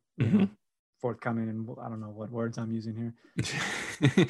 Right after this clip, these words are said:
Speaker 1: Transparent.
Speaker 2: And
Speaker 1: They've been, they've been transparent through the whole thing.
Speaker 2: Yeah. And, and Peter Vermes says, "If you ask me if I want to sell Buzio, I'd say no. I want him to be here. But I also
Speaker 1: Oh,
Speaker 2: understand
Speaker 1: shit.
Speaker 2: that Buzio has ambition to go overseas, and I respect that.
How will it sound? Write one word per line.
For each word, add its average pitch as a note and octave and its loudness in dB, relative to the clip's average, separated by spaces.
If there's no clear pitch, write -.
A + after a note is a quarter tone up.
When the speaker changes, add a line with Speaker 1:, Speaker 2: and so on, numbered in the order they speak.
Speaker 1:
Transparent. A#3 10
Speaker 2:
And - -4
Speaker 1:
They've F3 8
been, A3 10
they've A3+ 10
been A3 6
transparent F#3 6
through D#3 4
the C#3 4
whole C3+ 4
thing. B2+ -6
Speaker 2:
Yeah. G#2+ 8
And, C#3+ 10
and C#3 10
Peter C3+ 8
Vermes B2+ 8
says, A2+ 10
"If A2 4
you A#2 10
ask A#2 6
me C3 8
if - 6
I G#2 8
want A#2 8
to F#3 6
sell G#2 6
Buzio, G#2 6
I'd G#2+ 4
say G#2 4
no. A#2+ 6
I G#2 6
want G#2 6
him G#2+ 6
to G#2 0
be F#2+ 2
here. F#3 0
But A2 4
I G#2+ 8
also A2 6
Speaker 1:
Oh, - 8
Speaker 2:
understand A#2+ 6
Speaker 1:
shit. A#2+ 0
Speaker 2:
that A#2 8
Buzio A2+ 10
has A2+ 6
ambition A2+ 8
to A2+ 6
go A2 8
overseas, A2 6
and A#2+ 6
I A2+ 6
respect D3+ 4
that. A2 4